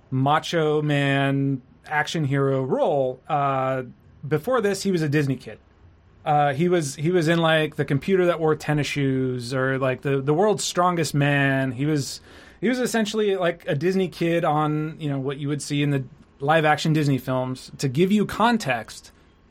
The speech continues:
Escape from New York in nineteen eighty-one opened against his other film, which was Fox and the Hound.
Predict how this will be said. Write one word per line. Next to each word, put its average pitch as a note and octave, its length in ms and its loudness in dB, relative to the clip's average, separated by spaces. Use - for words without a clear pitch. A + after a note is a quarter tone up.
Escape G3 360 2
from G#3 140 2
New A3 60 4
York G3+ 320 2
in C3+ 100 0
nineteen E3+ 360 -2
eighty-one F3 600 -2
opened E3+ 360 0
against F#3+ 580 -2
his E3+ 340 -2
other E3+ 260 2
film, C#3+ 600 0
which D3+ 240 0
was D3 200 0
Fox D3 340 -2
and D3 80 -4
the C3+ 60 -4
Hound. A#2 320 -10